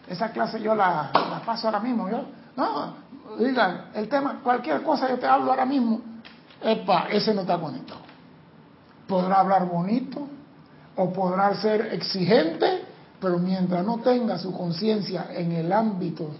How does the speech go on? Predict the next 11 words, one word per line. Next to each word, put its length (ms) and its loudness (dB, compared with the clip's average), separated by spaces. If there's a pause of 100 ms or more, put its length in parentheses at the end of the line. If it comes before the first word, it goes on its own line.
(600)
de 100 -2
donde 280 2
vendrá 720 0 (340)
el 220 0
discernimiento 840 -2
y 20 2
el 80 0
conocimiento 640 0
de 60 4
la 60 2
verdad, 420 4